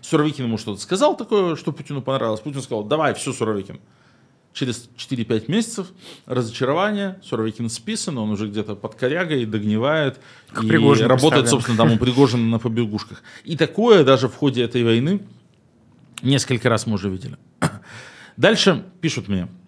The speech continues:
Speaker 1: В чем секрет быстрого взлета и падения людей у Пригожина? Он верит в волшебную таблетку. То есть ему кажется, что если что-то сработало, то это сработает везде. И
Speaker 2: М.
Speaker 1: новый человек получает большие полномочия, возможность сделать. А, то есть, решив какую-то маленькую проблему определенным методом,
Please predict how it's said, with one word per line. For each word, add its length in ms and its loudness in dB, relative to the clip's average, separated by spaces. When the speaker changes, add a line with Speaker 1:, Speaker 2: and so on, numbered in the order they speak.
Speaker 1:
В 80 -16
чем 200 6
секрет 500 4
быстрого 360 4
взлета 340 4
и 20 2
падения 400 2
людей 300 2
у 40 -2
Пригожина? 460 -4
Он 220 2
верит 260 2
в 60 -6
волшебную 400 0
таблетку. 400 -2
То 60 -8
есть 120 -10
ему 100 -6
кажется, 320 -4
что 140 -8
если 200 -6
что-то 420 -2
сработало, 640 -2
то 80 4
это 120 2
сработает 500 0
везде. 440 -8
И 60 -8
Speaker 2:
М. 100 2
Speaker 1:
новый 220 6
человек 360 0
получает 400 2
большие 300 -2
полномочия, 600 -2
возможность 460 -2
сделать. 320 0
А, 300 4
то 100 0
есть, 120 0
решив 300 0
какую-то 380 0
маленькую 420 2
проблему 440 2
определенным 600 0
методом, 480 -4